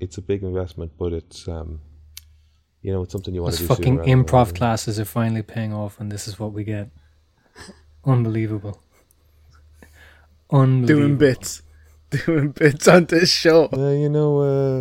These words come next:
Speaker 1: uh,
Speaker 3: <laughs> You piece of
Speaker 1: uh,
Speaker 3: shit.
Speaker 1: uh, you know, the, the
Speaker 3: Go on,
Speaker 1: No,
Speaker 3: not
Speaker 1: I'm
Speaker 3: only
Speaker 1: just
Speaker 3: is it a
Speaker 1: saying
Speaker 3: big
Speaker 1: that, like, you
Speaker 3: investment.
Speaker 1: know, we've got a leak in the system, so you're losing a little bit of water. Now that's grand. You could top that up from the boiler, which is fine, you know. But the thing is, in a closed system, you're removing the oxygen from the water so as to prevent corrosion of your pipes. But, uh,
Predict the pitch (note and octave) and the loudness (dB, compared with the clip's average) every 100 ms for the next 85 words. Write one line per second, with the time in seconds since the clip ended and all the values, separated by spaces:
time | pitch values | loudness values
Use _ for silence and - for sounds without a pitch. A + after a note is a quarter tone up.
0 | B2+ - - - B2 B2 B2 B2 A#2 C3+ | -6 -12 -14 -14 -6 -2 -2 -2 -4 -2
1 | A#2 - - - C3 B2 B2 B2 C3 _ | -4 -6 -20 -20 -16 -14 -12 -14 -18 _
2 | _ _ _ _ A#2+ A#2 A#2 A#2 A2+ A2+ | _ _ _ _ -12 -10 -10 -6 -4 -4
3 | - G2 A#2 A2 G#2 G#2 - - - C3+ | -4 -8 -4 -4 -4 -8 -16 -20 -2 4
4 | E3+ E3+ D#3+ D#3+ D#3+ D3+ - B2+ D#3 D#3 | 8 10 10 8 6 6 8 4 6 4
5 | D#3 D#3+ G2+ G2 G2 G#2+ G#2 G#2+ - G2+ | 4 2 2 -2 0 0 0 -2 -4 -8
6 | - G#2+ - G2+ G2 - G2 G2 G2+ G2 | -4 -6 -4 -8 -8 -6 -4 -2 -4 -2
7 | G2 G2 F#2+ F#2+ F#2+ F#2 G2 G2 G#2 B2+ | -2 -2 -2 -2 -4 -2 -2 -2 -4 -4
8 | A#2+ - G#2 G2+ G2+ F#2+ - A2 - G2+ | -6 -4 -4 -2 -6 -10 -8 -8 -6 -6
9 | G2 - G2 F#2 F#2 G2+ G2+ F#2+ F#2+ F2+ | -6 -10 -8 -6 -2 0 0 -2 -6 -8
10 | - - A#2 G#2+ G2+ G2 G2 F#2 G2+ G2 | -10 -6 -4 -4 -8 -8 -8 -4 -6 -6
11 | - - - - A2+ C3+ A#2+ G#2+ G2+ - | -16 -20 -20 -16 -4 -2 0 -2 -4 0
12 | B2 A#2 G#2 - A2+ - G#2 G2 F#2+ G2 | 2 2 0 -4 -4 -2 -4 -2 0 0
13 | G#2 G2 F#2+ F#2+ G2+ - G2 F#2+ F2+ G#2 | 0 0 0 0 -2 -6 -8 -8 -4 -4
14 | G#2 G2 F#2 F#2 F#2 F2 G2 F#2 - - | -2 -4 -2 -2 -2 -4 -4 -4 -6 -14
15 | F#2 G2+ F#2 - F#2+ G2 G2 F#2+ F2 F2+ | -6 -4 -4 -6 -2 0 0 -4 -6 -8
16 | - G#2+ G2+ - - F#2+ G2 G2 | -4 -4 -4 -8 -6 -4 -2 -2